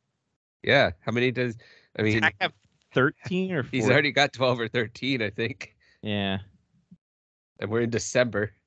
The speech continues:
Speaker 2: We're in December, and odds
Speaker 1: And
Speaker 2: are
Speaker 1: we know how much Clinton rides goalies.
Speaker 2: Well, fucking who knows? He might have to go back to the
Speaker 1: <laughs>
Speaker 2: app, his app pads after this weekend. Uh,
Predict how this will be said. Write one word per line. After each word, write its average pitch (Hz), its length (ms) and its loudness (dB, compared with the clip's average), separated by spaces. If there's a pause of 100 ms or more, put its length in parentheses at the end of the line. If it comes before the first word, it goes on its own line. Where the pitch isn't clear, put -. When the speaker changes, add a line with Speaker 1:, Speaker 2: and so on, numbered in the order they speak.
(380)
Speaker 2:
We're 123 80 -4
in 131 60 0
December, 117 540 2
and 104 100 2
odds 104 280 0
Speaker 1:
And 110 80 4
Speaker 2:
are 104 60 6
Speaker 1:
we 110 80 4
know 123 240 4
how 120 180 2
much 113 280 -4
Clinton 110 300 -4
rides 113 320 2
goalies. 98 500 -4 (760)
Speaker 2:
Well, 117 240 6 (120)
fucking 120 260 0
who 117 160 2
knows? 107 240 4
He 98 60 2
might 104 140 4
have 110 100 4
to - 60 0
go 107 120 4
back 101 200 0
to - 60 -6
the 92 100 -2
Speaker 1:
<laughs> - 20 -20
Speaker 2:
app, 98 240 0
his 98 240 2
app 117 240 2
pads 87 440 -6 (300)
after 90 260 -6
this 107 160 -2
weekend. 82 400 -4 (1300)
Uh, 110 440 6